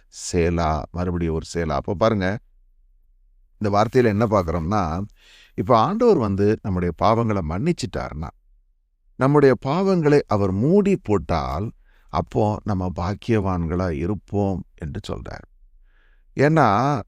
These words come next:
கர்த்தர் நம்முடைய அக்கிரமத்தை மன்னியாம இருக்கிற நாட்கள்ல என்ன நடக்குது? போட்டிருக்கு, "நான் அடக்கி வைத்த மட்டும் நித்தம் என்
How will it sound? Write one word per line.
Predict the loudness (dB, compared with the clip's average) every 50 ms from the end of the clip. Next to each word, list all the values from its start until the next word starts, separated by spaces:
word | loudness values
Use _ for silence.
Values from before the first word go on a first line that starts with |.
| _ _
கர்த்தர் | -4 -2 -2 -2 -2 0 2 2 4
நம்முடைய | 4 2 2 4 4 4 4 4
அக்கிரமத்தை | 2 2 0 0 2 2 2 0 -2 0 0 2 2 2 0 -2 -6 -4 -4
மன்னியாம | -2 0 2 2 2 2 2 2 2 2
இருக்கிற | 2 2 2 2 2 0 -2 0 0
நாட்கள்ல | -2 -2 -2 -4 -4 -6 -6 -6 -6 -6 -4 -2 0 0 0 0 -4 -8 -14 _ _ _ _ _ _ _ -4
என்ன | -2 0 2 2 2
நடக்குது? | 2 2 2 2 0 0 -2 -2 -2 -2 0 0 0 -2 -4 -6 -12 -20 _ _ _ -2
போட்டிருக்கு, | 0 2 2 2 2 0 2 0
"நான் | 2 2 0 0 -2 0
அடக்கி | 0 2 2 0 0 2 0 2
வைத்த | 4 4 2 0 0 -2 -2
மட்டும் | 0 0 -2 -4 -2 -2 0 0 0 -2 -4 _ _ _ _ _
நித்தம் | -6 -2 0 0 0 -2 _ -2 0 2 2 2
என் | 2 0 0 -2 -2